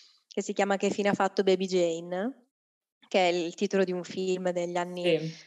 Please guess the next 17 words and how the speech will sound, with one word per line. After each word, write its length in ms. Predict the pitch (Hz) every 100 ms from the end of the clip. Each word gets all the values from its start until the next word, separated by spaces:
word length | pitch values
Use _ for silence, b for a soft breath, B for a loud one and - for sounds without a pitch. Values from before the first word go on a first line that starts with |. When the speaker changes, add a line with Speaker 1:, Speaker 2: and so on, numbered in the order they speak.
| B
Speaker 1:
ehm, 240 | 190 180
sessanta. 680 | 175 190 - 175 175 185 202 240 b b b b b b _ _ _ _
E, 340 | 214 208 240
ehm, 840 | 220 202 190 185 180 180 175 175 170
e 80 | -
ha 60 | 202
fatto 360 | 202 - 208
appunto 380 | 190 196 190 185
questo 460 | 185 185 - 180 180
tipo 240 | 196 -
remake 680 | 190 208 202 185 185 185 208
dove 640 | 190 180 180 180 - - _
vede 320 | 202 202 196
a 40 | 196
che 120 | 190
punto 320 | 196 190 196
sono 600 | - 190 190 190 - -